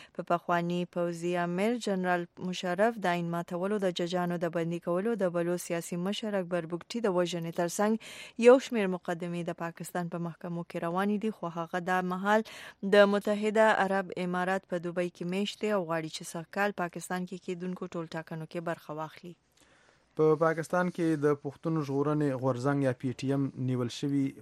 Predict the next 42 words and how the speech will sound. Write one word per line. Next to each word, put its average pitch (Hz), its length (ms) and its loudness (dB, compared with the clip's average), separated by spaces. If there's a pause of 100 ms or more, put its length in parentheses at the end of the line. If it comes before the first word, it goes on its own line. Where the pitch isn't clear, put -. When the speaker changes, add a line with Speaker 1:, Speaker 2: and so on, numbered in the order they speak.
Speaker 2:
فعالین 120 440 0
د 113 120 -6
څو 120 120 -6
ورځو 123 320 0
خبرو 120 300 -2
اترو 120 260 -4
وروسته 131 460 -6
هم 139 240 -2
تر 123 160 -2
اوسه 131 200 -2 (140)
په 120 220 -4
پینډۍ 120 400 -4
کې 127 80 -4 (100)
په 117 280 -6
جیلونو 120 340 -4
کې 117 80 -8 (100)
بند 113 180 -6
دي. 110 60 -10 (680)
همدغه 151 360 0
ډول 160 180 4
د 143 120 2
غورځنګ 139 360 2
مشران 147 380 -2
وایي، 165 180 0 (120)
پاکستان 135 640 -2 (260)
پوځ 156 380 2
د 123 140 -2
وزیرستان 131 680 -4
په 120 200 -6 (100)
سیمو 151 260 -4
کې 139 180 -2
د 113 140 -8
چیک 110 120 -10 (120)
پوسټو، 117 400 -6 (1080)
د 123 220 -2
چیک 135 180 -8
پوسټو 139 800 -4
شمیر 139 380 0
نور 117 260 0
زیات 120 240 -6
کړی 120 120 0 (100)
دی. 110 40 -6